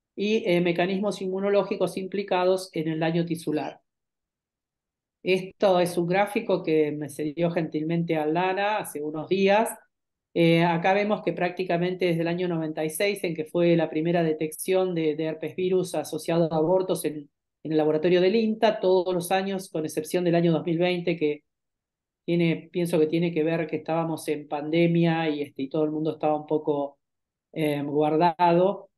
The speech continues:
Eh, en ese año no, no tuvimos abortos por herpes. Eh, vemos que es im-, en el año dos mil diez estuvo el brote de abortos por arteritis, pero bueno, vemos que un gran porcentaje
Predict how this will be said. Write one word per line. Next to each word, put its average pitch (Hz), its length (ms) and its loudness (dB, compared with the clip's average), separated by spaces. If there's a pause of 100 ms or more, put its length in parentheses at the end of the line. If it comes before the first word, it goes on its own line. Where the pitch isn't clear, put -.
Eh, 151 240 0 (100)
en 160 60 0
ese 170 200 -2
año 175 180 0
no, 160 100 -2
no 156 200 -4
tuvimos 156 440 -2
abortos 156 380 -4
por 190 160 0
herpes. 208 540 2 (500)
Eh, 160 220 4
vemos 175 300 2
que 160 340 2
es 165 140 -8
im-, 170 200 -4
en 160 140 -2
el 160 120 0
año 170 240 0
dos 156 160 0
mil 170 360 -2
diez 175 220 -2
estuvo 160 420 -2
el 151 80 0
brote 156 260 -2
de 156 80 2
abortos 156 380 -2
por 151 200 -4
arteritis, 185 640 -4
pero 190 240 2
bueno, 170 240 2
vemos 170 300 0
que 175 80 -4
un 170 160 0
gran 180 400 -2 (340)
porcentaje 165 1040 -2